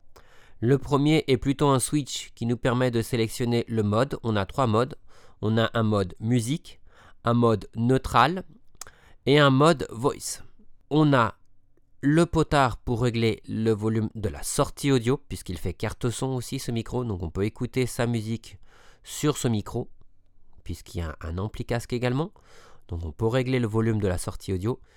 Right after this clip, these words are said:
Et le potard qui est complètement à droite nous permet de régler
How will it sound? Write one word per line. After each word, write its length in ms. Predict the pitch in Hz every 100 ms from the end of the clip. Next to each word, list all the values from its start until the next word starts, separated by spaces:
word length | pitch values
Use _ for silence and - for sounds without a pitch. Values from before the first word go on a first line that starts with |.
| - - - - - -
Et 100 | 151
le 80 |
potard 340 | - 127 107 -
qui 80 | -
est 60 |
complètement 500 | - 160 - 135 131
à 60 | 120
droite 320 | 120 135 - - - - -
nous 180 | 151 208
permet 420 | - 131 117 127 120
de 200 | 110 123
régler 420 | 117 110 135